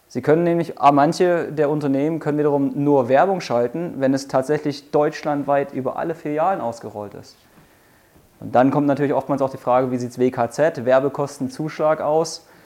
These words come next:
Ähm, wie viel müsste man zum Beispiel, ähm, ja, bezahlen, um in einem Newsletter zu landen? Es gibt ein Beispiel, nennen wir's mal große,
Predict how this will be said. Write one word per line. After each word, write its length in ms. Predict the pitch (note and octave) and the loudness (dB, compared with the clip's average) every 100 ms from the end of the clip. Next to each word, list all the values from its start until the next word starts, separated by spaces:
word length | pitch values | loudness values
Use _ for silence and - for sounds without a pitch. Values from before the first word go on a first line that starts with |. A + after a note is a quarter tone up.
| - _ _ | -20 _ _
Ähm, 320 | B2+ B2+ B2 | 2 2 4
wie 120 | C#3 | 0
viel 160 | D#3 D3+ | 2 2
müsste 260 | C#3+ C#3 C#3+ | 2 0 0
man 160 | C#3 | 0
zum 180 | C#3 C3 | 0 2
Beispiel, 680 | C3 C3 C3+ C3 B2+ B2 A#2+ | 2 2 0 2 4 2 0
ähm, 460 | A#2 A#2 A#2+ A#2 A2 _ _ _ _ _ _ _ _ _ | -2 -2 -2 -4 -6 _ _ _ _ _ _ _ _ _
ja, 160 | - A2+ | 0 0
bezahlen, 560 | - B2 A#2+ A#2+ C#3+ D3 | 0 -6 2 4 4 2
um 140 | C#3+ | 0
in 100 | C#3+ | 0
einem 120 | C#3+ | 0
Newsletter 440 | D#3+ G3 C#3 A#2 A2+ | 0 0 0 -2 -6
zu 100 | A#2 | -8
landen? 400 | A2 A2 G#2+ A2+ _ _ _ _ _ | -8 -10 -14 -18 _ _ _ _ _
Es 80 | - | -4
gibt 380 | C#3 - - - _ _ _ _ _ _ _ | -4 -4 -20 -20 _ _ _ _ _ _ _
ein 220 | A#2+ C3 | 0 4
Beispiel, 640 | C3 C3 C3 C3+ B2+ B2+ B2 | 6 6 4 0 2 2 0
nennen 220 | B2 B2 | -2 -4
wir's 140 | B2 B2 | -4 -4
mal 260 | A#2 A2+ | -4 -4
große, 640 | A#2 B2 B2 B2+ A#2 A#2 | -4 -4 -4 -4 -4 -6